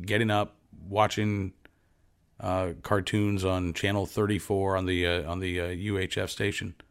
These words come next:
uh, and then, you know, climbing on my bike, riding up the street, uh, going to visit my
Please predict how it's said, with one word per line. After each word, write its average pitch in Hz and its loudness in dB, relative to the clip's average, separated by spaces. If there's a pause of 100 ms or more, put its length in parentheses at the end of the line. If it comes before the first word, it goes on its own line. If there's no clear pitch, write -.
(640)
uh, 98 6
and 110 2
then, 120 6
you 143 6
know, 104 2 (220)
climbing 113 4
on 113 2
my 110 2
bike, 98 2 (360)
riding 92 4
up 104 -4
the 98 -2
street, 101 0 (1300)
uh, 85 2
going 98 2
to 98 2
visit 98 2
my 90 0